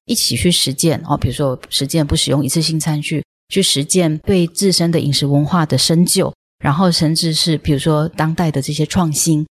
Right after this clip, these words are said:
然后大家一起努力，然后因为在这个过程我们会有一些机会让大家有工作坊啊、交流啊、学习啊，哦，那这些主题是香料，那我们怎么去挖掘属于台东原本这块土地上就有的香料气味，然后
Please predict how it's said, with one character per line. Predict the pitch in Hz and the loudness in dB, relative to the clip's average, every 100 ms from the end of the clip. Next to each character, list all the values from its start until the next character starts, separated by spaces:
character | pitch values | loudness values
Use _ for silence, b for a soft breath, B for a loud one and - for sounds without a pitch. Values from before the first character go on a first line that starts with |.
| _ - | _ -6
然 | |
后 | 220 | -2
大 | 254 | 0
家 | 254 | 0
一 | 254 | 0
起 | 208 | 2
努 | 180 147 | 2 2
力， | 160 | 2
然 | 143 143 | 2 2
后 | 202 202 - | 2 0 0
因 | 247 | 2
为 | |
在 | 233 220 | 2 2
这 | |
个 | 208 | 2
过 | 214 185 | 2 2
程 | 165 147 | 2 2
我 | 135 | 2
们 | 127 | 2
会 | 147 | 2
有 | 170 | 2
一 | 131 | 2
些 | 143 160 | 0 -2
机 | - 175 | 0 0
会 | 180 160 | 2 2
让 | 156 | 2
大 | 156 151 | 0 0
家 | 147 139 | -2 -2
有 | 160 131 - _ _ - | -2 -2 -4 _ _ 0
工 | 185 | 2
作 | 208 | 2
坊 | 180 139 131 | 0 -2 -4
啊、 | 151 | -6
交 | 160 185 | -2 0
流 | 185 165 151 | 2 2 0
啊、 | 156 | -2
学 | - 151 | 0 0
习 | 156 - 147 | 0 0 2
啊， | 143 156 - | 2 0 -4
哦， | 185 190 | -4 -2
那 | |
这 | 214 226 | 0 2
些 | 220 | 2
主 | - 156 | 2 -4
题 | - 175 | 0 -2
是 | 175 220 | 0 -2
香 | 208 220 220 | 0 0 2
料， | 226 | 2
那 | 202 190 | 4 4
我 | |
们 | 147 143 | 4 2
怎 | 135 | 0
么 | 131 - | 0 0
去 | 214 | 0
挖 | 208 226 | 2 0
掘 | 226 143 | 0 -2
属 | 143 143 | 0 0
于 | 143 | -2
台 | - | -2
东 | 160 208 | 0 2
原 | 190 175 | 2 2
本 | 165 | 2
这 | 185 | 0
块 | 185 | 0
土 | 180 143 | 0 0
地 | |
上 | 160 185 | 0 0
就 | 185 190 | 0 0
有 | 143 | 0
的 | - 147 | 0 -4
香 | - 196 190 | -2 -2 0
料 | 202 175 | 0 0
气 | 160 - 202 | -2 0 0
味， | 196 180 165 | 2 0 0
然 | 170 | -4
后 | 151 - 175 | -4 0 -2